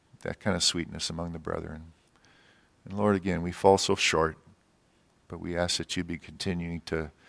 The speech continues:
cause us to grow to maturity. And we may never get there and be perfect, but Lord, we certainly want to be mature. We want to be,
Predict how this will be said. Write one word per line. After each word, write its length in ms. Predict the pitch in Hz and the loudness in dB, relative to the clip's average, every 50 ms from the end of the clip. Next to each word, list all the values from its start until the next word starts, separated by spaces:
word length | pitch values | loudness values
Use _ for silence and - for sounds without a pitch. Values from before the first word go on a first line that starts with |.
| - - - - - _ _ _ _ | -20 -20 -20 -20 -20 _ _ _ _
cause 280 | - 95 90 87 - | 6 8 8 8 8
us 140 | 85 82 - | 6 0 0
to 100 | - 87 | 0 -2
grow 400 | 78 - 87 92 90 87 85 82 80 - - | -4 2 4 6 8 8 6 4 0 -4 -6
to 100 | - 85 | -4 -4
maturity. 720 | 82 85 - - - 87 85 85 82 76 80 78 76 - _ _ _ _ _ _ _ _ _ _ _ _ _ - | -6 0 0 2 2 4 2 2 0 -2 -6 -10 -14 -16 _ _ _ _ _ _ _ _ _ _ _ _ _ -14
And 340 | - 82 80 82 82 80 76 - - _ _ _ | -12 -10 -10 -10 -10 -12 -14 -20 -20 _ _ _
we 140 | - - 90 | -12 -12 -10
may 320 | 92 87 85 87 90 95 95 | -10 -10 -6 -2 0 0 0
never 280 | 92 92 92 85 90 | 2 0 0 -2 -2
get 260 | 76 87 92 87 - | 2 2 2 2 6
there 140 | - 92 92 | 4 4 6
and 80 | 87 80 | 4 2
be 100 | 85 85 | -2 -6
perfect, 540 | - - - 98 - - - 82 - - - | -6 2 2 4 4 4 -2 -4 -6 -8 -10
but 120 | - 80 | -10 -10
Lord, 280 | 80 82 85 87 87 78 | -6 -4 -4 -4 -4 -6
we 80 | 85 80 | -6 -6
certainly 400 | - - 90 80 - - 82 82 | -4 -4 -4 -4 -4 -8 -10 -6
want 200 | 85 87 87 85 | -6 -6 -6 -6
to 60 | 85 | -8
be 140 | 80 85 78 | -10 -10 -10
mature. 580 | 80 80 - - 85 82 82 78 78 78 80 78 90 | -10 -6 -4 -2 -2 -2 -4 -6 -8 -12 -14 -16 -16
We 120 | 87 85 87 | -14 -14 -10
want 220 | 85 85 85 85 | -6 -6 -4 -4
to 40 | 76 | -4
be, 240 | 80 80 82 78 | -6 -8 -10 -10